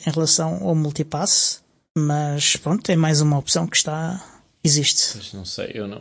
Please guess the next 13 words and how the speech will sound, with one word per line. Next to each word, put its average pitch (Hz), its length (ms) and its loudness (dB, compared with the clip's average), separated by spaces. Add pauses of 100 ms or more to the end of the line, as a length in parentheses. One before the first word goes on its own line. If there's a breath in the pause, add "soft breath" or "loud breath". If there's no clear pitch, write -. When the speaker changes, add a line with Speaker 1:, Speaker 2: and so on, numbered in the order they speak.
Speaker 2:
eu 101 60 -8
nunca 95 320 -6
me 90 120 -4
aventurei 87 520 -6
nesse, 82 400 -6 (160)
nesse 85 300 -8
terreno. 80 520 -8 (960)
Speaker 1:
É 190 80 4
muito 156 220 4
simples - 560 -2
e 180 80 4
a 165 40 2
documentação 165 720 2